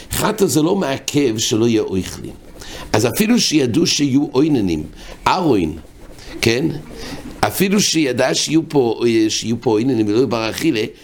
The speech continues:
אבל רק בפסח שכל עיקרו בו לאכילה יש בעיה. אכילת פסחים מעכבה, אבל חטוס לא.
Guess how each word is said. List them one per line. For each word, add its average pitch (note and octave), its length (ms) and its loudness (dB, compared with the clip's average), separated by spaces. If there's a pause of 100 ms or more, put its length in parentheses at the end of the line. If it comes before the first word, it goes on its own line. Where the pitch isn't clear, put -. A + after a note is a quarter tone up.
(160)
אבל G2+ 180 0
רק B2+ 220 -2
בפסח D3 440 -2
שכל B2+ 280 0
עיקרו C3 300 0
בו A#2 140 0
לאכילה A2+ 380 -2
יש G#2 180 0
בעיה. F#2+ 320 -2 (420)
אכילת B2 200 2
פסחים A#2+ 340 0
מעכבה, F#2+ 300 0
אבל F2+ 100 0
חטוס - 420 0
לא. - 180 0